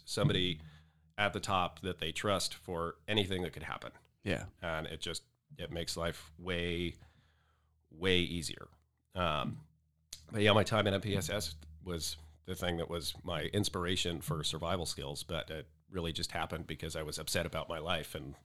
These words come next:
Speaker 1: my best friend was like, "Well, why don't you change your whole life then?"
Speaker 2: Yeah.
Speaker 1: I was like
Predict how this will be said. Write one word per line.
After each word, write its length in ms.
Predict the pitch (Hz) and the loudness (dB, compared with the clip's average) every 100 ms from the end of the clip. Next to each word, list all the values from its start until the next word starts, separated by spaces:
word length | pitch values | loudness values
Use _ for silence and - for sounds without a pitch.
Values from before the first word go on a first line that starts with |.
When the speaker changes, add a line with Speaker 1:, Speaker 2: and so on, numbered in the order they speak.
| - | -10
Speaker 1:
my 180 | 69 71 - | -8 -8 -6
best 220 | 87 80 | -6 -6
friend 260 | - 85 85 | -2 -2 -2
was 160 | 80 87 | -2 0
like, 180 | 87 78 | -2 0
"Well, 260 | 110 131 - - - | 6 6 4 -8 -2
why 140 | 120 | 6
don't 120 | 120 123 | 6 6
you 80 | |
change 220 | 107 127 120 | 8 8 8
your 100 | 113 | 8
whole 120 | 123 | 8
life 220 | 151 175 | 8 6
then?" 320 | - - - - | -2 -4 -10 0
Speaker 2:
Yeah. 240 | 98 98 95 | 8 8 8
Speaker 1:
I 40 | |
was 100 | 92 | 4
like 100 | 87 | -2